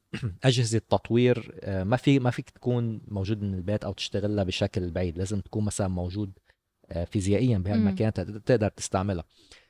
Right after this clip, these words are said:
Speaker 1: ففي ناس مستفيدين، publishers
Speaker 2: إيه.
Speaker 1: مستفيدين،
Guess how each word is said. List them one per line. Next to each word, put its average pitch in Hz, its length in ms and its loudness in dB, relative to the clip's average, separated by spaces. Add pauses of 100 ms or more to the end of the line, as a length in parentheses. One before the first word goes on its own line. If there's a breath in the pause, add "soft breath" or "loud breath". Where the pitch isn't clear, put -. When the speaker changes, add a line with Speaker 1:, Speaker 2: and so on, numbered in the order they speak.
Speaker 1:
ففي 170 760 4 (400)
ناس 160 360 6
مستفيدين، 120 640 2 (420)
publishers 110 280 0
Speaker 2:
إيه. 107 140 0
Speaker 1:
مستفيدين، 107 580 0